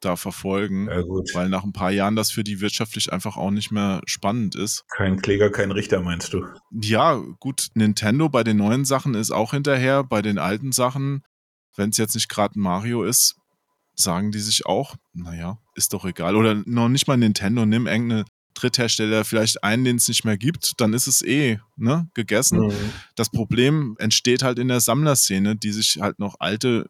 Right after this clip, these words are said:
Speaker 1: Spiele gerne besorgen wollen und die werden ja auch nicht günstiger. Und da sind wir jetzt auch beim heutigen Thema so ein bisschen drin.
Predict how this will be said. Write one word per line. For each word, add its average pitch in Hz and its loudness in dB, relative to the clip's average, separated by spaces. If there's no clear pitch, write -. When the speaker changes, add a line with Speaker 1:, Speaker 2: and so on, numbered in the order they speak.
Speaker 1:
Spiele 131 0
gerne 113 2
besorgen 110 2
wollen 135 2
und 110 2
die 101 -2
werden 92 0
ja 120 2
auch 98 0
nicht 101 -2
günstiger. 123 2
Und 107 0
da 107 2
sind 131 0
wir 147 4
jetzt 143 2
auch 120 2
beim 117 2
heutigen 113 0
Thema 196 0
so 104 -2
ein 98 -2
bisschen 98 -2
drin. 135 -2